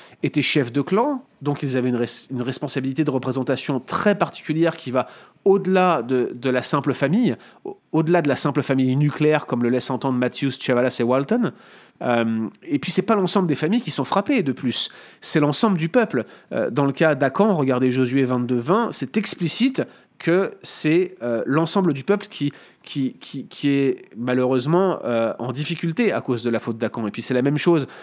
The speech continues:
dans, euh, la révolte de Corée. Regardez Nombre seize, quarante-neuf, c'est assez clair. Je dirais aussi, d'autre part, qu'il est clairement attesté comment une partie des fils de Corée ne sont pas morts avec leur père. Donc ça fait un certain nombre de bémols à mettre, euh, à l'approche fédérale ici.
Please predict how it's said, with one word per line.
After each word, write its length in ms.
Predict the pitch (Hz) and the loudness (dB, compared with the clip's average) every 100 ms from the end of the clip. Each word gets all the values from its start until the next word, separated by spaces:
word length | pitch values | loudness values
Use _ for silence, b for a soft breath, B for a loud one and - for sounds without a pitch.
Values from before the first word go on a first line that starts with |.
| B B | B B
dans, 380 | 127 139 143 135 | -2 0 2 0
euh, 220 | 120 113 | -2 0
la 100 | 127 | 2
révolte 320 | 131 139 131 | 2 2 2
de 120 | 120 117 | 0 0
Corée. 400 | - 135 202 165 | 2 2 2 0
Regardez 440 | 127 123 120 139 | -2 0 0 0
Nombre 240 | 127 113 | 0 -2
seize, 300 | 117 160 143 | -2 0 -2
quarante-neuf, 440 | - 123 120 175 185 | 0 0 0 0 0
c'est 200 | 151 185 | 0 0
assez 220 | 175 165 | 0 0
clair. 320 | 190 165 107 - B B B B B B _ _ - | 2 2 0 -6 B B B B B B _ _ -20
Je 100 | 71 | -16
dirais 200 | - 139 | -4 2
aussi, 240 | 151 135 196 | 2 2 2
d'autre 240 | 170 143 | 2 2
part, 180 | 196 175 | 2 2
qu'il 140 | - | 0
est 80 | 139 | 0
clairement 280 | 165 160 156 | 2 4 4
attesté 360 | 143 147 - 196 | 4 0 0 0
comment 240 | 165 160 | 2 2
une 100 | 151 | 2
partie 240 | - - | 0 0
des 120 | 156 135 | -2 -2
fils 180 | 151 | -2
de 100 | 139 | -2
Corée 420 | 131 139 151 175 180 B B - | 2 4 4 0 -4 B B -6
ne 160 | 127 135 | -2 0
sont 180 | 151 | 0
pas 140 | 143 135 | 2 2
morts 400 | 147 180 165 - B B B B | 4 4 2 -2 B B B B
avec 260 | 139 139 | 2 2
leur 200 | - - | 2 0
père. 200 | - 226 | 2 2
Donc 140 | 175 156 | 2 2
ça 100 | 160 | 0
fait 120 | 180 | 2
un 60 | 165 | 2
certain 240 | 185 196 | 2 2
nombre 160 | 202 185 | 2 2
de 80 | 147 | 2
bémols 380 | 151 170 180 | 2 4 4
à 80 | 147 | 2
mettre, 360 | 147 156 147 - 135 | 0 -2 -4 -8 -2
euh, 180 | 117 - | -2 0
à 100 | 123 | 0
l'approche 460 | 127 - 139 - - | 0 0 -2 -2 -2
fédérale 420 | 127 127 139 120 | 0 2 2 2
ici. 340 | 113 214 277 | -2 0 0